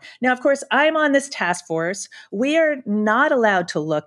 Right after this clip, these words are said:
at the United States. We never talk about the United States. We're talking about Syria, and we're talking about, uh, Af-, you know, countries in Africa and Central Asia. And I'm sitting there and I'm looking what's happening in my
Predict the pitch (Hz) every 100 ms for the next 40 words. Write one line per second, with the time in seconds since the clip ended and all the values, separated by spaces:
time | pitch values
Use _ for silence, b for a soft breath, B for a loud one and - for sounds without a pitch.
0 | - 165 156 156 151 160 202 208 247 240
1 | 233 233 233 - - 262 285 220 175 175
2 | 165 160 151 160 - 165 165 220 226 -
3 | 226 240 247 214 196 185 - B B B
4 | - - 262 302 262 160 143 165 196 -
5 | 220 220 226 220 214 208 208 208 - 208
6 | 196 - 220 240 - 220 196 196 240 233
7 | 220 208 214 226 214 196 156 156 - 196
8 | 196 190 190 190 160 123 B B B B
9 | B - 240 247 240 - - 294 320 285
10 | 190 165 156 160 - 196 196 202 202 226
11 | 240 262 247 - 196 196 196 196 185 175